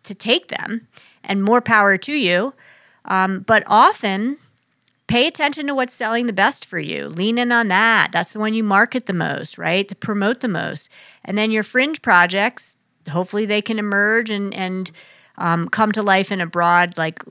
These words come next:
year in and year out way, but maybe they have a life cycle 'cause they're just not resonating.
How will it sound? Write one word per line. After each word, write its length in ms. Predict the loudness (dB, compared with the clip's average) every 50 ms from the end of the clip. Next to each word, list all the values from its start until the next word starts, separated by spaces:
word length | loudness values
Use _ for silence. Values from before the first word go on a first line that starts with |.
| -12
year 580 | -8 -6 -4 0 0 2 4 4 4 4 2 2
in 260 | 0 0 0 -2 -2
and 120 | -2 -2
year 180 | -2 0 0 2
out 260 | 4 2 2 2 0
way, 340 | -2 -2 0 0 0 -2 -2
but 200 | -2 -4 -6 -6
maybe 360 | -6 -6 -4 -4 -4 -4 -4
they 160 | -2 -2 -2
have 140 | -2 -2 -2
a 60 | -2
life 220 | -2 -2 -2 -2 -2
cycle 540 | -6 -10 -10 -12 -12 -12 -14 -14 -14 -14 -12
'cause 160 | -12 -10 -8
they're 180 | -8 -8 -6 -6
just 240 | -6 -8 -8 -8 -6
not 240 | -4 -4 -4 -2
resonating. 680 | -2 -2 -4 -4 -4 -8 -12 -14 -16 -18 -18 -20 -20